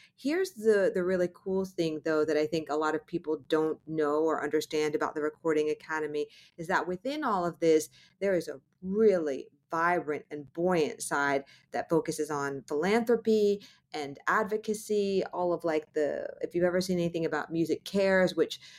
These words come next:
supports artists in so many different ways, um, whether it's budget or, you know, therapy, et cetera, et cetera, so much around that. And then this whole advocacy arm. So, um, I have signed up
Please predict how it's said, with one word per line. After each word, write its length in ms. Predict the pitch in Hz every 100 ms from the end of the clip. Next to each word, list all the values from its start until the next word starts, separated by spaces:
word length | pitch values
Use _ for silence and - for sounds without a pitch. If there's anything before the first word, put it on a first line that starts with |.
| -
supports 800 | - 151 - 202 214 - - - 190
artists 400 | 190 185 185 156
in 100 | 151
so 300 | - 220 208
many 180 | 185
different 380 | 170 170 139 147
ways, 460 | 180 175 170 170 - - -
um, 240 | 160 156 156
whether 240 | 156 151
it's 160 | 139 -
budget 580 | 196 190 180 175 - -
or, 400 | 143 135 123 - -
you 140 | 165
know, 180 | 135 117 - 233
therapy, 520 | 226 214 202 190 -
et 100 | -
cetera, 260 | 220 208 -
et 80 |
cetera, 260 | - 175 165
so 300 | - 233 254
much 240 | 220 -
around 240 | 175 156 151
that. 200 | 147 147 - - -
And 160 | 165
then 140 | 156 165
this 120 | 165
whole 220 | 156 - 156
advocacy 640 | 202 185 180 - 160 -
arm. 320 | 151 101 -
So, 460 | - - 180 170 165 - - -
um, 300 | 175 165 160 - -
I 240 | 170 190
have 200 | 202 202
signed 340 | 190 170 170
up 200 | 165 -